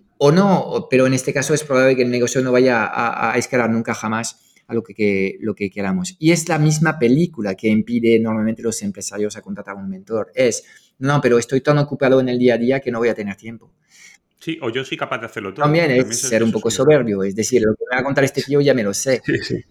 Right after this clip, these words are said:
Speaker 1: Pero si te lo sabes y
Speaker 2: Sí,
Speaker 1: no lo
Speaker 2: sí,
Speaker 1: has
Speaker 2: sí.
Speaker 1: implementado, es que no lo sabes,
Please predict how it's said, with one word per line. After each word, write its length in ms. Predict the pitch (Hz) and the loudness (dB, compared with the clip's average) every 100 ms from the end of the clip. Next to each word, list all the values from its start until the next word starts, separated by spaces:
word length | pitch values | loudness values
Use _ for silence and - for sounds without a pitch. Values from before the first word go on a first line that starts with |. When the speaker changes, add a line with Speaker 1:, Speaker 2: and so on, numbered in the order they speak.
| _ _ _ _ _ | _ _ _ _ _
Speaker 1:
Pero 160 | 135 139 | 0 0
si 160 | - 139 | 0 -4
te 100 | 123 | -2
lo 80 | |
sabes 360 | 120 - 185 175 143 | -2 0 2 2 2
y 20 | |
Speaker 2:
Sí, 40 | |
Speaker 1:
no 60 | 143 | 4
lo 80 | 147 | 4
Speaker 2:
sí, 60 | |
Speaker 1:
has 180 | 139 139 | 4 0
Speaker 2:
sí. 60 | 143 | -2
Speaker 1:
implementado, 580 | 127 113 110 151 156 117 | 0 2 2 2 2 2
es 100 | - | 2
que 100 | 127 | 0
no 140 | 143 | 2
lo 100 | 113 | 0
sabes, 640 | - 156 101 - - - | -2 -4 -4 -6 -18 -20